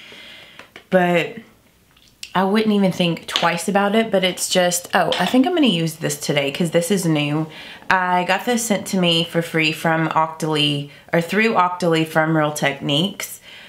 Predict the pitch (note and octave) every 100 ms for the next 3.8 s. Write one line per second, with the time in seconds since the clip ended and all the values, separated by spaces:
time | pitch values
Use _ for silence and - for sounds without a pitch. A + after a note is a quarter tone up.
0 | - _ D#3+ D3+ C#3+ D#3 E3 E3+ D#3+ E3
1 | D#3+ D#3+ D#3+ D#3 D3+ D3 D3 C#3+ D#3 E3
2 | F3+ F#3+ G3 - E3+ F3 G3 G3 F3 D#3+
3 | D#3 D3 D#3+ - - G3+ G#3 G#3+